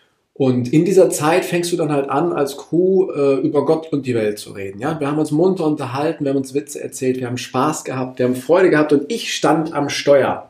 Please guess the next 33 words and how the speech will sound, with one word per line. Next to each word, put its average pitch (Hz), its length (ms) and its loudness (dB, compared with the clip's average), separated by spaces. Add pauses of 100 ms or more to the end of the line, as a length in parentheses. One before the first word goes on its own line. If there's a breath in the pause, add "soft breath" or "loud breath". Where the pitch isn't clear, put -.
Ja? 170 280 2
Und 151 180 0 (400 loud breath)
wenn 143 140 4
du 151 80 8
so 147 180 4
ganz 190 300 2
langsam 160 340 4
fährst, 190 360 2
das 151 100 -8
kennst 165 200 -4
du - 40 -14
vielleicht 147 220 -4
auch 139 100 -4
vom 127 220 -8
Autofahren, 170 640 -2
wenn 139 100 2
du 131 40 0
so 123 120 0
im 127 100 -2
Stau 170 420 0
bist, 165 400 -2 (360 soft breath)
dann 135 120 0
ist 170 200 -2
die 175 100 -4
Konzentration 180 920 2
nicht 170 220 -4
mehr 151 140 0
so 135 200 -4
ganz 170 540 0
auf 143 300 0
die 131 160 -2
Dinge 139 260 2
gerichtet, 131 720 0